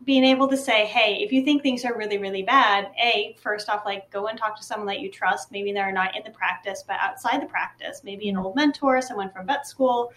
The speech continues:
someone else outside in your family or a friend," just to kinda go through and process these different things to be like, "Okay, do you think what's happening in my head is really happening in real life?"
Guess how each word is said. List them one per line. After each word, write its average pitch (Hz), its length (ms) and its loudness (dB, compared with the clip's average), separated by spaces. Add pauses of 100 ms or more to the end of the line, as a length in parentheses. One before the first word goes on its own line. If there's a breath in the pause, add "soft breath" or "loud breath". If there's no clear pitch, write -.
(300 soft breath)
someone 226 380 -2
else 208 180 2
outside 226 600 2
in 202 80 -4
your 190 100 -6
family 226 400 -2
or 190 120 4
a 190 80 -2
friend," 226 520 0 (320 soft breath)
just 269 200 -2
to 330 60 0
kinda 311 260 6
go 226 180 0
through 226 180 -6
and 185 140 -6
process 208 460 0
these 196 180 -10
different 196 260 -6
things 196 220 -8
to - 80 -16
be 196 100 -4
like, 190 160 -2
"Okay, 202 280 -6
do 196 100 -8
you 214 60 -14
think 247 320 -2
what's 233 300 -2
happening 240 440 2
in 208 80 0
my 190 100 6
head 208 360 2
is 190 180 -2
really 190 300 -2
happening 190 600 -4
in 196 240 -8
real 196 240 0
life?" 202 420 -2